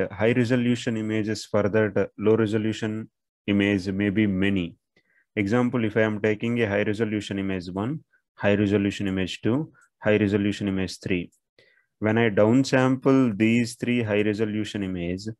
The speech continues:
we may get the same low resolution image. Means whatever the low resolution image we are taking for the super resolution,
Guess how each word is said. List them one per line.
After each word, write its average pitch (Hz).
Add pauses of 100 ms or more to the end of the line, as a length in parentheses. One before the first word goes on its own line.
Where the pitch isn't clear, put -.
(400)
we 107
may 113
get 104
the 123
same 127
low 113
resolution 98
image. 82 (560)
Means 117
whatever 113
the 147
low 123
resolution 117
image 110
we 104
are 104
taking 101
for 101
the 92
super 98
resolution, 95